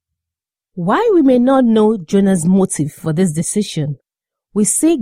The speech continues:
God's gracious character in play as he provided a fish to swallow up Jonah for three days and three nights. God is merciful, giving Jonah an opportunity to repent. Which brings us to the third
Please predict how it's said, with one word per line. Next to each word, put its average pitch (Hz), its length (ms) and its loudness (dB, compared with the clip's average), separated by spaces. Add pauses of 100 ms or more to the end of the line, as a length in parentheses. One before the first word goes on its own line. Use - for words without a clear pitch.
God's 208 360 0
gracious 185 460 -4
character 156 680 -6 (640)
in 160 180 -8
play 175 380 -2 (720)
as 214 140 -4
he 233 60 0
provided 240 480 0
a 180 80 0
fish - 460 -6
to 190 120 -6
swallow 202 460 0
up 160 160 -8
Jonah 160 360 -2
for - 220 -12
three 196 300 -4
days 151 340 -2 (100)
and 170 220 -10
three 175 220 -6
nights. 151 460 -10 (1160)
God 240 300 -2
is 285 200 -2
merciful, 208 600 0
giving 254 440 0
Jonah 175 480 -2 (460)
an 170 160 -6
opportunity 175 880 -6
to - 160 -8
repent. 156 560 -6 (600)
Which - 220 -4
brings 311 260 0
us 294 160 -2
to 202 100 -4
the 190 100 -6
third 202 300 -2